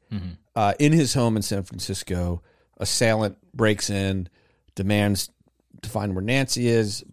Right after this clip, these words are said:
Speaker 2: um, and, and, uh, Paul Pelosi was in bed asleep, asks if he can use the bathroom. His phone is in there. He dials nine one one and then talks to the guy like a, like, you know, like, just as a normal person, but the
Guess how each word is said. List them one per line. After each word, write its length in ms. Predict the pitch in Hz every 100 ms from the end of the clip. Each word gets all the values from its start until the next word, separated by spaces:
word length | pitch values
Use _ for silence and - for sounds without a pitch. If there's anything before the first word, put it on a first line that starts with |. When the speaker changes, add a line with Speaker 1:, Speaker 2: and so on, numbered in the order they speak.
| -
Speaker 2:
um, 400 | 92 92 87 85
and, 280 | - 92 95 -
and, 460 | 95 90 92 90 -
uh, 380 | 87 90 85 82 - _ _ _ _ _
Paul 220 | - 131
Pelosi 400 | 113 113 131 -
was 160 | 98 92
in 80 | 92
bed 160 | 90
asleep, 560 | 85 - 165 151 135 - - _ _ _ _ _ _ _ _ _ _ _ _ -
asks 400 | 120 127 - -
if 100 | -
he 100 | 120
can 120 | 110
use 140 | 110 95
the 80 |
bathroom. 640 | 95 120 123 - 101 110 123 -
His 140 | 92
phone 300 | - 120 120
is 140 | 95
in 140 | 87 82
there. 160 | 85
He 100 | 82
dials 340 | 87 90 87 -
nine 200 | 92 90
one 140 | 95
one 220 | 113 127
and 80 | 110
then 100 | 104
talks 360 | 98 135 123 -
to 100 | 123
the 100 | 101
guy 420 | 90 92 92 90 - _ _ _ _ _ _ _ _ _ _ _ -
like 200 | 95 90
a, 140 | 98 90
like, 200 | - 92
you 100 | 113
know, 120 | 101 92
like, 200 | 90 -
just 160 | 104
as 80 | 98
a 60 | 104
normal 240 | 101 95
person, 440 | - 165 151 127
but 180 | 101 92
the 200 | 101 90